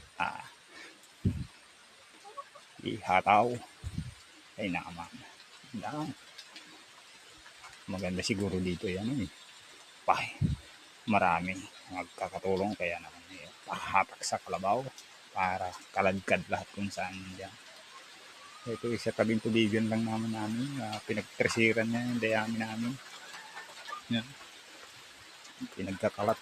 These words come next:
ko lang. Para sa susunod ay maraming taniman nga. Hmm. Dito lang yung sa pulo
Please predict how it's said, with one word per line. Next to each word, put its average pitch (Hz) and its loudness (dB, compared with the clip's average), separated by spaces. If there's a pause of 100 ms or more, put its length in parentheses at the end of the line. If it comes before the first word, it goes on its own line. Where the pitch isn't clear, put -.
ko 107 2
lang. 113 4 (1300)
Para 98 0
sa 104 2
susunod 110 2
ay 101 0 (1300)
maraming 95 4
taniman 98 6
nga. 123 0 (1500)
Hmm. 92 -10 (800)
Dito 101 2
lang 107 6
yung 101 6
sa 101 8
pulo 117 10